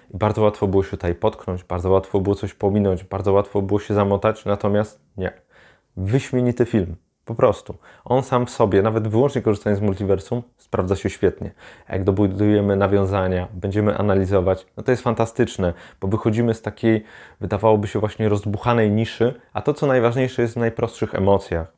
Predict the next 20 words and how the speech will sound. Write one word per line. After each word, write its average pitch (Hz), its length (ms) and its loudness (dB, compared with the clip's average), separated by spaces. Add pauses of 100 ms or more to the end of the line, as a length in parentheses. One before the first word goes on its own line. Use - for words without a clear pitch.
w 98 40 -12
najprostszych 107 520 -4
spotkaniach, 98 760 0
rozmowach, 98 580 2
spojrzeniach, 101 640 0
w - 80 -20
tym, 127 300 2 (560)
co 123 140 -4
gdzieś 117 480 2
jest 117 240 0
esencją 120 380 -2
naszego 107 340 0
życia. 104 400 0 (260)
Drugi 117 300 0
człowiek, 104 520 2
emocje 107 400 0
z - 60 -6
tym 98 140 -2
związane, 90 540 -2
umiejętność 110 680 -2